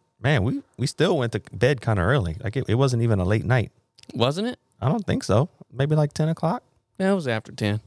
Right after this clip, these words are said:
Speaker 1: Oh, well, I don't remember.
Speaker 2: But that's late for
Speaker 1: Yeah,
Speaker 2: us.
Speaker 1: I know, right? And then, of course, with the time change today,
Speaker 2: Ooh, yeah,
Speaker 1: got
Speaker 2: I
Speaker 1: us all
Speaker 2: forgot.
Speaker 1: screwed up.
Speaker 2: Wait up. Huh?
Speaker 1: The time changes today.
Speaker 2: Oh, that's right.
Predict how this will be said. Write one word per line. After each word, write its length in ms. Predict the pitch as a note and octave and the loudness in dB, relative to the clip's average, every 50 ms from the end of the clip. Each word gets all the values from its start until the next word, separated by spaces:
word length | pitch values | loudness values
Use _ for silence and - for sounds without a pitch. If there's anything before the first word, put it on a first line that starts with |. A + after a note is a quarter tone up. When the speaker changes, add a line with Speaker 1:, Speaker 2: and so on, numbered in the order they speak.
| - _ - | -8 _ 0
Speaker 1:
Oh, 180 | C3 A2+ F#2 F2 - - - - | 2 2 2 0 -4 -12 -10 -6
well, 220 | F2+ F2+ F2 F2+ - _ _ _ _ _ _ _ - | -4 -2 -2 -4 -6 _ _ _ _ _ _ _ -4
I 60 | G#2 | -2
don't 80 | G#2 G2 | -2 0
remember. 320 | F#2 F#2 F2+ F2 F#2 F#2+ - | 0 0 -2 -2 -4 -4 -4
Speaker 2:
But 140 | A2 A#2 A2+ | -2 0 0
that's 220 | C3 D#3+ D#3+ - | 2 0 0 2
late 300 | C#3 B2+ B2+ A#2+ G2 - - - _ _ _ _ _ _ _ - | 2 2 2 0 -2 -8 -14 -20 _ _ _ _ _ _ _ -2
for 80 | - G2 | 2 2
Speaker 1:
Yeah, 120 | F2+ E2+ | 4 2
Speaker 2:
us. 300 | - - - - - - - - | 2 -2 -6 -14 -18 -16 -4 0
Speaker 1:
I 140 | G2+ F#2+ | 0 2
know, 220 | F2+ F#2+ E2 E2 D#2 | 2 2 0 0 0
right? 240 | E2 E2 E2+ E2+ B2+ - _ _ _ _ _ _ _ _ _ _ _ _ _ _ - | -2 -2 -2 -2 -4 -8 _ _ _ _ _ _ _ _ _ _ _ _ _ _ 0
And 140 | F#2 F#2+ | 2 4
then, 140 | A2+ A2+ A2 | 6 6 6
of 100 | G#2+ G2+ - | 4 2 2
course, 220 | - A2 A2+ A2 | 2 2 2 2
with 100 | A2 F#2+ | 0 -2
the 60 | F#2+ | -2
time 320 | F2+ - A2+ A2 A2 G#2+ G#2+ | -2 0 0 0 0 0 -2
change 320 | - G#2 G2 G2 F#2+ G2 | -2 -2 -2 -2 -2 -4
today, 400 | - G2+ F#2 F#2+ F#2+ F#2 G2 G2 - - - - - | -4 -2 0 0 0 0 0 -4 -6 -12 -14 -8 -6
Speaker 2:
Ooh, 260 | F#3+ C4 D4+ D4+ - | -4 -4 -4 -6 -6
yeah, 100 | - - | -4 0
Speaker 1:
got 140 | A2 G2+ F#2 | 0 2 2
Speaker 2:
I 20 | F#2 | 2
Speaker 1:
us 80 | F#2 F#2+ | 2 2
all 100 | F#2+ F#2+ F#2+ | 4 4 2
Speaker 2:
forgot. 40 | G2 | 2
Speaker 1:
screwed 360 | - - - G2 F#2+ G2 F#2+ | -2 -2 -2 0 2 2 2
up. 120 | F#2+ F#2+ - | 2 2 0
Speaker 2:
Wait 140 | A3+ C4 A#3 | -2 -2 -4
up. 240 | A#2+ F#2+ - - _ _ _ _ _ _ _ _ _ _ _ _ - | -4 -4 -6 -10 _ _ _ _ _ _ _ _ _ _ _ _ -2
Huh? 220 | - F#3 B3+ D4+ D#4 - _ _ _ _ _ _ _ _ _ _ _ - _ _ - | 0 0 0 0 -2 -6 _ _ _ _ _ _ _ _ _ _ _ -20 _ _ -2
Speaker 1:
The 80 | B2+ | 0
time 240 | B2+ - G3+ B3+ C4+ A3+ | 2 2 2 2 2 2
changes 340 | - B2 A#2 A2+ A2 G2+ | 2 2 4 4 2 2
today. 320 | - - G2 G#2 F#2 F2+ - - - _ _ _ | 0 0 2 2 2 2 0 -6 -14 _ _ _
Speaker 2:
Oh, 160 | - G3+ G#3 E3+ | -8 -6 -4 -2
that's 240 | D#3+ D3 C#3 - | 0 0 -2 -2
right. 300 | - G#3 A#3+ C4+ A3 - | -6 -8 -8 -10 -10 -12